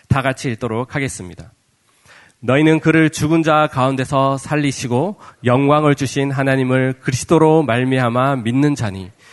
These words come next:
너희의 믿음과 소망이 하나님께 있게 하셨느니라." 죽은 자를 살리신 그 영광의 하나님께서는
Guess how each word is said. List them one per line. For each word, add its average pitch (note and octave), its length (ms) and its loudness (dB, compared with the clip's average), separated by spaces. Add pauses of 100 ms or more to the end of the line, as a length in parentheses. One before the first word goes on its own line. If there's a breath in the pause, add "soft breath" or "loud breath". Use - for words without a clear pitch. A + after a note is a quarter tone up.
(160 loud breath)
너희의 B2 560 0
믿음과 B2+ 600 0
소망이 A#2+ 640 -6
하나님께 C#3+ 800 -6
있게 B2 440 -12
하셨느니라." A#2 1000 -10 (1700 soft breath)
죽은 E3 240 -2
자를 D#3 220 0
살리신 D#3 400 -2
그 D#3+ 280 2
영광의 D#3+ 460 2
하나님께서는 A2+ 960 -6